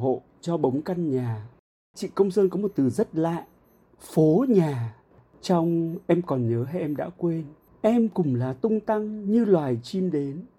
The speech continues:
và đã hót giữa phố nhà. Trong Tuổi Đời Mênh Mông, phố nhà là con phố mà tôi và em đang sống. Phố nhà, con phố thân quen đầy thân thương.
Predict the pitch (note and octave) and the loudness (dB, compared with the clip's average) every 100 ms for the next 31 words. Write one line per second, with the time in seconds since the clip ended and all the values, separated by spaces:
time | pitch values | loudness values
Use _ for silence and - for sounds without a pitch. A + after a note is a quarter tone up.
0 | - A#2 C#3 B2 C3+ E3+ A3+ B3+ - A#2+ | -12 -2 0 2 0 -2 -4 -4 -14 0
1 | D#3 F#3+ A3+ - E3+ D#3 F#3 B3+ C#3 B2 | 2 2 -2 -4 0 2 2 0 -2 -2
2 | A#2+ A2+ - _ _ - _ - F3 F3 | -4 -8 -12 _ _ -20 _ -2 0 2
3 | E3 E3 E3 D#3 - C#3+ A#2 A#2 A2 D3+ | -2 -4 -6 -10 4 4 4 0 -2 -2
4 | D#3 D#3+ D3+ C#3 _ - - - E3 A3+ | -4 -6 -10 -16 _ -20 -8 4 6 8
5 | G#3 E3 C#3+ A#2+ A#2+ _ C3 C3 F#3+ G3+ | 6 4 0 -8 -10 _ -6 -4 -2 -2
6 | F3+ C#3 E3 F3+ B2 E3+ F3+ C#3 - D#3+ | 2 2 2 -2 -4 0 0 -2 -8 -4
7 | E3 E3 E3+ - D3+ C3 C#3 F3+ _ - | -4 -4 -8 -8 -6 -6 -8 -14 _ -6
8 | - D#3+ G3 F#3+ C#3+ B2+ A#2 - - F#3 | 2 4 6 4 2 -4 -6 -10 -4 -4
9 | F3+ C3+ C3+ G#3 G3+ G3 G#3 G3+ D3+ C#3 | -2 -4 -2 -2 -2 0 0 0 0 0
10 | A#2 D#3 F3+ F3+ F#3 F#3 F3 | 0 -2 -2 0 2 2 2